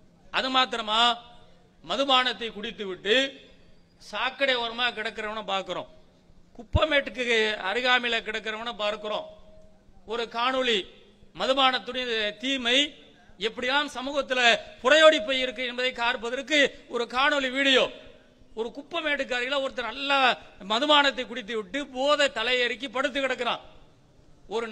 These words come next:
நாய் போய் அவன் மேல் வந்து சிறுநீர் கழித்துட்டு போகுது. நாய் தன் மீது சிறுநீர் கழித்துட்டு போவதை கூட அறியாமல்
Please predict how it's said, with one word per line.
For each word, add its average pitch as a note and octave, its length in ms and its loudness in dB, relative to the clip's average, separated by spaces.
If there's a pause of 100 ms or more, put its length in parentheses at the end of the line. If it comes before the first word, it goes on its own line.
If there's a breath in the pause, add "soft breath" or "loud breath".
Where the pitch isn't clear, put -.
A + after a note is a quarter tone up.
நாய் D4 360 2
போய் A#3 280 0 (920)
அவன் C4+ 220 -2
மேல் D4 360 2
வந்து B3 240 -2 (380)
சிறுநீர் E4 480 0
கழித்துட்டு C4 340 -4
போகுது. A#3 300 -2 (600)
நாய் C4+ 480 0
தன் C#4+ 220 -4
மீது D4+ 240 -8
சிறுநீர் D4 540 -6
கழித்துட்டு C4 380 -6 (100)
போவதை B3+ 360 -2
கூட B3 260 -6
அறியாமல் G#3+ 600 2